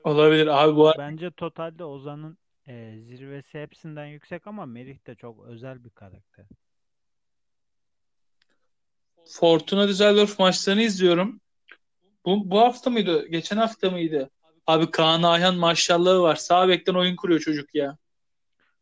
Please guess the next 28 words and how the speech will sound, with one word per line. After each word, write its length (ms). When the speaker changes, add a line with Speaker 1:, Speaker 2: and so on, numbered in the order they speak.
Speaker 2:
Kaan 400
enteresan 720
bir 140
joker 340
oldu 300
ya. 220
Speaker 1:
Yani 300
Euro 160
iki 260
bin 80
yirmide 560
bize 260
gol 200
atacağı 520
takımlara 460
Allah 380
merhamet 500
etsin. 440
Çünkü 300
biz 120
onlara 240
etmeyeceğiz, 500
öyle 180
söyleyeyim. 340
Speaker 2:
Üç 240
beş 220
iki 240
akar. 340